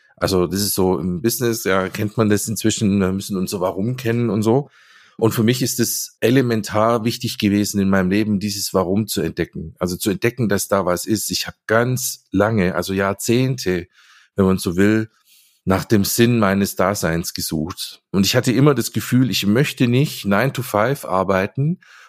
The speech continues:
und dann irgendwie nach Hause gehen und in der Gemeinde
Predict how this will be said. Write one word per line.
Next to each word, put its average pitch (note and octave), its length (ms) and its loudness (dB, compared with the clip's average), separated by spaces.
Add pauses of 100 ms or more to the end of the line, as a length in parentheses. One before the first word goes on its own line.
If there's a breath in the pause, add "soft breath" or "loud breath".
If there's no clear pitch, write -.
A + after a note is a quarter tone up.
und G2+ 200 2
dann A2 160 4
irgendwie G#2+ 520 0
nach G2 320 -2
Hause C3 340 2
gehen A2 300 0
und G2 100 2
in G2 120 2
der F#2+ 100 0
Gemeinde A2 680 0